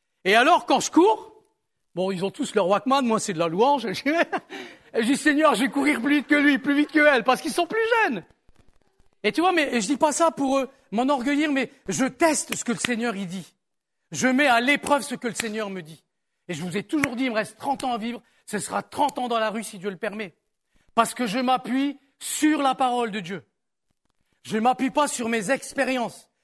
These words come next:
Je m'appuie pas sur mes frères et sœurs. Je les regarde, je prends ce qu'il y a de meilleur en fait. Et je les juge pas.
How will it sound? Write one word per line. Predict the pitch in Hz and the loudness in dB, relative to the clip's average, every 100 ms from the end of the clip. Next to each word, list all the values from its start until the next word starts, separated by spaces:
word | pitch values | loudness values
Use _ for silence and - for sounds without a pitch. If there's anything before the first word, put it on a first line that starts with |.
| _ _ | _ _
Je | 139 185 | -6 -2
m'appuie | 247 294 | 0 0
pas | 262 320 | 0 0
sur | - 269 | 0 -2
mes | 262 | -2
frères | - 285 | -2 -2
et | 302 | -2
sœurs. | - 339 - - _ 170 | 0 -2 -2 -10 _ -6
Je | 202 | 0
les | 226 | 0
regarde, | 285 349 302 226 | 2 2 2 -2
je | - | -4
prends | 285 | -4
ce | - | -2
qu'il | |
y | 277 | 0
a | |
de | |
meilleur | 277 302 311 | 2 2 0
en | 202 | -2
fait. | 175 151 _ _ _ _ _ _ _ _ _ - | -6 -10 _ _ _ _ _ _ _ _ _ -10
Et | |
je | 156 | -4
les | 208 | -2
juge | 240 - | -4 -2
pas. | 415 214 _ | -2 -2 _